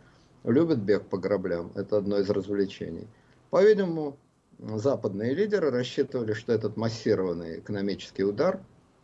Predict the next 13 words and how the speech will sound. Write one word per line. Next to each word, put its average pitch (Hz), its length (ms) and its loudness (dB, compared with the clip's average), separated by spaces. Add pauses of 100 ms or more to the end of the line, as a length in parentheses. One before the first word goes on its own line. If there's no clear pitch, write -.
(140)
обрушит 127 600 0
экономику 101 580 -4
России. 98 500 -4 (340)
Ну, 220 100 0
так 202 220 4
же, 143 100 -2
как 123 240 0
Путин 165 320 0
рассчитывал, 117 600 0
что - 120 -4
двадцать 107 280 0
четвёртого 98 500 0
февраля 101 560 0